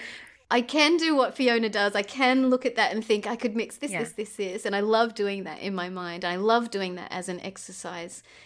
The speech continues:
Speaker 1: Um, it, it, it's one of my favorite things to do is just sit down and color mix everything that I
Speaker 2: Mm-hmm,
Speaker 1: see
Speaker 2: mm-hmm.
Speaker 1: around me. That's a really wonderful way to connect. Um, but it is, is also this,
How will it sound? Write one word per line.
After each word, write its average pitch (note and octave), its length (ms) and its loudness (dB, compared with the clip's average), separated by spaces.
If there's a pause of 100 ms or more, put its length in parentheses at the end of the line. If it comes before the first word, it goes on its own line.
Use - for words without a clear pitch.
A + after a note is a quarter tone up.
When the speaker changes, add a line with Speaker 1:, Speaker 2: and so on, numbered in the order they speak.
(180)
Speaker 1:
Um, D#3+ 340 -12 (340)
it, - 240 0
it, - 240 -2
it's A3+ 240 -4
one A#3+ 160 2
of A3+ 240 0
my F#3+ 320 -2
favorite F#3+ 680 -4
things F3 280 -8
to F#3 100 -10
do F#3+ 180 -2
is F3+ 140 -4
just - 200 -10
sit G3+ 220 -6
down E3 400 -10 (320)
and F#3+ 200 -4
color A3+ 260 2
mix F#3 320 -4
everything G3 320 0
that F3+ 140 0
I F3 60 -4
Speaker 2:
Mm-hmm, G3 80 -6
Speaker 1:
see F#3+ 160 -4
Speaker 2:
mm-hmm. F3+ 100 0
Speaker 1:
around F#3 320 -6
me. D#3+ 220 -12 (140)
That's G3 240 -4
a G3+ 120 -2
really F#3 400 -6
wonderful F3+ 480 -8
way F#3 160 -10
to - 60 -20
connect. F#3 440 -14 (540)
Um, F#3 400 -6
but G#3 120 2
it A3+ 120 4
is, A#3+ 280 4
is A#3+ 220 4
also A3 300 4
this, F#3+ 380 -6